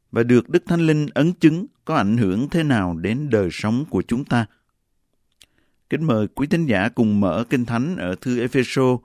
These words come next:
chương thứ nhất, câu mười ba và mười bốn để cùng theo dõi bài học hôm nay. Ấy lại cũng trong Ngài, mà anh em sau khi đã nghe đạo chân thật, là đạo tin lành về sự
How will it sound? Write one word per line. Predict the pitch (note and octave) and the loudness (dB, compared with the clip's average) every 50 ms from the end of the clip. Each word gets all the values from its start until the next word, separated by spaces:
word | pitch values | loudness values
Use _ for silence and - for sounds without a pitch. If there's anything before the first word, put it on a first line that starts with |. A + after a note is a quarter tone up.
| _ _ _ _ _ _ _ - | _ _ _ _ _ _ _ -2
chương | - C#3 C3 B2+ B2 A#2+ | 0 0 2 2 0 -4
thứ | - - C#3+ | -2 -2 -2
nhất, | C#3+ D3 D#3+ F#3+ _ _ - - _ _ _ _ _ | 0 0 0 -2 _ _ -20 -20 _ _ _ _ _
câu | - - B2+ B2 | -2 0 0 2
mười | B2 A#2+ A2 G2 F2 | 2 2 2 0 0
ba | - D#2 F2+ G2 G#2+ G#2+ G#2+ | -2 0 0 0 2 0 0
và | G2+ F2 F#2+ F2+ | -2 -2 -4 -4
mười | F2 F2 E2+ D#2+ | -2 -4 -4 -4
bốn | E2+ F#2 G2+ A2 A#2+ E3 F#3+ - _ _ _ _ _ _ _ | 0 2 2 2 2 0 -4 -12 _ _ _ _ _ _ _
để | - - F#2 - - - | -8 -4 -4 -4 -4 -2
cùng | - A#2+ G2+ G2 F#2 E2 D2+ - - | 0 0 0 0 -2 -4 -8 -8 -6
theo | A2+ A#2+ A#2+ A#2 | -2 0 0 2
dõi | F#2 F#2+ D#2 C#2+ D#2+ A2+ | 2 0 -2 -2 -2 -4
bài | B2 G#2+ F2+ E2+ | -2 -2 -4 -4
học | D#2+ F2 F2 D#2+ _ _ | -6 -8 -10 -12 _ _
hôm | _ - A2 G2+ G#2 | _ -6 -4 -2 0
nay. | G#2 G#2+ G2+ F#2 - _ _ _ _ _ _ _ _ _ _ _ _ _ _ _ _ _ _ _ _ _ _ _ _ _ _ _ _ _ _ - | 0 0 -2 -2 -6 _ _ _ _ _ _ _ _ _ _ _ _ _ _ _ _ _ _ _ _ _ _ _ _ _ _ _ _ _ _ 0
Ấy | A2+ A#2+ B2+ D3 | 2 2 2 2
lại | E3+ E3+ B2+ G2 F2 C#2 A#1+ - _ | 2 2 2 2 2 0 -4 -8 _
cũng | - - C#2 D2+ G2+ A2 B2+ - | -8 -6 -4 -4 -4 -4 -4 -2
trong | - B2+ B2 B2 A2+ G#2+ | 0 2 2 2 2 2
Ngài, | G#2 F#2+ D#2 - - _ _ _ _ _ _ _ _ _ _ _ - | 0 0 -2 -4 -10 _ _ _ _ _ _ _ _ _ _ _ -6
mà | G#2 A#2 G#2+ | -2 -2 0
anh | F#2+ B2+ C#3 C#3+ | 0 0 0 2
em | C#3+ D3 D3 C#3 C#3 C3 | 4 4 4 2 0 -2
sau | - - B2+ C3 B2+ - | 0 2 2 2 2 2
khi | C3+ C3+ | 2 2
đã | A2+ F#2 F2+ G2 | 4 4 2 2
nghe | A2+ B2 C3+ C#3 C#3 C3+ | 2 2 4 4 4 4
đạo | B2+ A2+ F#2+ D#2+ D#2 E2+ - _ - | 4 2 0 -2 -4 -8 -10 _ 2
chân | - B2+ B2+ B2 G#2 | 4 4 4 4 0
thật, | - A2+ E2+ - _ - - _ _ _ _ _ _ _ - | 0 -2 -4 -4 _ -20 -20 _ _ _ _ _ _ _ 0
là | A2 A#2 A2 | 2 2 4
đạo | G2+ G#2 F#2 F#2 | 4 4 2 0
tin | - - - D3 C#3+ C#3+ | -2 4 4 4 6 6
lành | C3 A#2 G#2+ G2+ G2 F#2 | 4 4 4 4 0 0
về | F#2 G#2 G#2 F#2+ | 2 2 2 2
sự | - - F2+ F2 | 2 -2 -4 -4